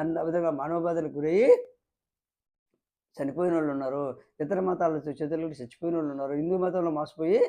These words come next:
ఇతర మతాలతో చేతులు, ఇతర మతాలని పరిచయం చేసి, లేకపోతే హిందువులు ఇతర మతాలను పరిచయం చేసి వాళ్ళు చంపిన వాళ్ళు ఉన్నారు, వాళ్ళు బౌద్ధ దాడులు చేసిన వాళ్ళు ఉన్నారు అని చెప్పేసి ఇద్దరు ఫ్రెండ్స్ చెప్పుకున్నారు.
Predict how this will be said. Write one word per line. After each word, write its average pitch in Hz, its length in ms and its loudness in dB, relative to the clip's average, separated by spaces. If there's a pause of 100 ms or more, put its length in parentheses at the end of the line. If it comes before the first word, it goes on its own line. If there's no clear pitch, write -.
(240)
ఇతర 170 160 -6
మతాలతో 156 540 -2
చేతులు, 156 240 -4
ఇతర 151 260 -6
మతాలని 165 600 0 (800)
పరిచయం 170 300 -4
చేసి, 170 320 0
లేకపోతే 190 300 0
హిందువులు 190 340 2
ఇతర 180 200 0
మతాలను 175 360 -2
పరిచయం 160 300 -8
చేసి 185 160 -4
వాళ్ళు 190 280 -12
చంపిన 131 220 -10
వాళ్ళు 160 160 -4
ఉన్నారు, 139 420 -8 (240)
వాళ్ళు 143 160 -6
బౌద్ధ 135 200 -10
దాడులు 165 240 -2
చేసిన 139 300 -10
వాళ్ళు 131 160 -14
ఉన్నారు 135 280 -10
అని 139 180 -8
చెప్పేసి 202 600 0 (3250)
ఇద్దరు 143 200 0
ఫ్రెండ్స్ 160 340 -2
చెప్పుకున్నారు. 113 480 -8